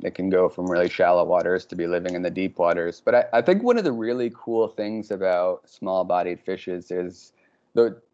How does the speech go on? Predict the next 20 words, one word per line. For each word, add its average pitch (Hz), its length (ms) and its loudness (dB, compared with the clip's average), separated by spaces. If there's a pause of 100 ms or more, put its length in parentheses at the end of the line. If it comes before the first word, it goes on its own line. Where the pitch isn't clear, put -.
(120)
diversity 151 560 2
of 120 120 0
the 107 100 -2
way 107 320 0
they 98 420 -4
actually 101 400 -2
go 98 160 -2
about 92 340 -2
reproducing. 87 880 -12
So 95 440 -4 (120)
some 139 220 0
of 147 80 0
the 127 80 4
species 123 480 -4
that 110 100 -4
I'm 98 100 -8
working 98 280 -6
with 92 160 -4
right 90 180 0
now 87 340 -6